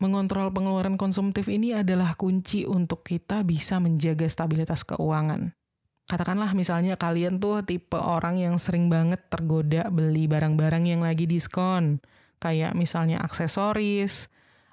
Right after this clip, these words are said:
atau dekorasi, ataupun barang-barang fashion gitu ya, padahal sebenarnya nggak butuh-butuh banget. Nah, setiap kali kalian mau beli barang-barang konsumtif kayak gini, kalian harus tanya ke diri sendiri,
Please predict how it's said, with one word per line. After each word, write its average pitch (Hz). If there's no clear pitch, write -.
atau 160
dekorasi, 208
ataupun 160
barang-barang 160
fashion 196
gitu 160
ya, 165
padahal 180
sebenarnya 240
nggak 180
butuh-butuh 185
banget. 170
Nah, 190
setiap 196
kali 202
kalian 196
mau 190
beli 185
barang-barang 180
konsumtif 185
kayak 170
gini, 202
kalian 262
harus 226
tanya 247
ke 233
diri 208
sendiri, 190